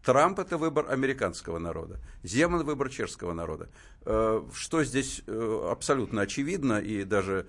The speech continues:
спор здесь неуместен, это то, что Милош Земан как раз, он человек, симпатизирующий Кремлю.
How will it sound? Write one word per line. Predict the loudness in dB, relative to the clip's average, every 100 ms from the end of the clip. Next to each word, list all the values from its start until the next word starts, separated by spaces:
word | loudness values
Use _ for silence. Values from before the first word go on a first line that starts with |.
| -10
спор | -16 -2 2 4
здесь | 2 -4 0
неуместен, | 0 2 2 0 -6 -10 -14 -10
это | -6 -4
то, | -2 -4
что | 2 2 2 0
Милош | 0 2 4 2
Земан | 2 2 4 2
как | 0 0
раз, | 2 2 -2 -10 -20 -12
он | -4 -2
человек, | 0 2 2
симпатизирующий | 0 -2 -2 -2 0 2 0 -4
Кремлю. | -4 -2 0 -2 -4